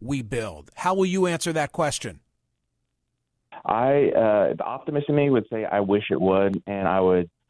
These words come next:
Speaker 2: pay any amount of money for that to happen. Um, but the, the realist in me says there's nothing that shows that we won't change the way we build. There's too much short-term incentive. Again, those beachfront properties sell really high right now.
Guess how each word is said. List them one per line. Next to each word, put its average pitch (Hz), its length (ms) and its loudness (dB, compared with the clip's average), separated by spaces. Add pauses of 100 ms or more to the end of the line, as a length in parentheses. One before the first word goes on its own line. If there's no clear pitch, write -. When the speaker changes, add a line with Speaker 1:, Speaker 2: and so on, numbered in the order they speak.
(500)
Speaker 2:
pay 113 220 2
any 110 120 4
amount 104 200 2
of 98 60 0
money 95 420 2
for 95 100 -6
that 90 220 -6
to 90 60 -12
happen. 90 680 -2
Um, 87 400 -2 (560)
but 101 380 2 (200)
the, 92 460 0
the 92 60 -8
realist 110 420 0
in 135 100 -6
me 139 240 -4
says 101 320 -6
there's 98 160 -10
nothing 104 360 -2
that 92 100 0
shows 92 400 0
that 87 180 -8
we 90 140 -2
won't 87 380 0 (420)
change 90 240 0
the 82 80 0
way 80 160 2
we 78 140 2
build. 73 320 -8 (320)
There's 92 180 -2 (140)
too 120 100 2
much 113 240 2 (300)
short-term 104 420 -2
incentive. 98 680 -2 (380)
Again, 101 320 2
those 95 140 2 (100)
beachfront 98 380 -4
properties 98 480 0 (100)
sell 95 200 -2
really 95 280 2
high 95 240 0
right 85 240 0
now. 82 360 -8